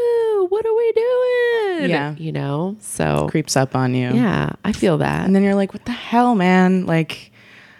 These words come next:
Speaker 2: I thought I was doing well, you know?
Speaker 1: Yeah.
Speaker 2: Yeah.
Speaker 1: And you're like, "I thought," and then, and then you go through that whole, like, shame thing of, like, "What's wrong with me?"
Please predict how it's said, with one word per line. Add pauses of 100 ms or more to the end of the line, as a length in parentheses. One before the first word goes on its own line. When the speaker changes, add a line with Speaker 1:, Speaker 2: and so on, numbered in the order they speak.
(120)
Speaker 2:
I
thought
I
was
doing
well,
you
know?
Speaker 1:
Yeah.
Speaker 2:
Yeah.
Speaker 1:
And
you're
like,
"I
thought,"
and
then,
and
then
you
go
through
that
whole,
like,
shame
thing
of,
like,
"What's
wrong
with
me?"